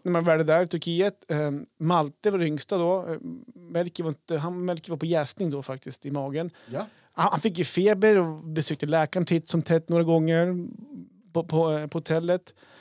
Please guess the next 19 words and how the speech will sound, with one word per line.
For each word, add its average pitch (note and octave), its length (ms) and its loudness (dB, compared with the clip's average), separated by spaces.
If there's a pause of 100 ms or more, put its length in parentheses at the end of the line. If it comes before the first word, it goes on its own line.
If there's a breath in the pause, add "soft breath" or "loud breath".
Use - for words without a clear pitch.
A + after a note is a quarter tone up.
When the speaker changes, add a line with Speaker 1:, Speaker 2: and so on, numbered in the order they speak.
(340 loud breath)
Speaker 1:
Så - 140 2
att F#3+ 140 0
det, G#3 160 6 (120)
det F3+ 180 -4
kanske A3 260 4
är - 20 2
den E3+ 320 0
v-, E3 240 -4 (100)
värsta D#3 220 0
semestern D#3 480 -2
som D#3 100 2
jag D3+ 80 4
varit D#3 180 4
med D#3 140 4
om D3+ 60 2
så. D#3+ 260 2
Så D#3+ 100 0
att, - 160 -4
och F3 160 -2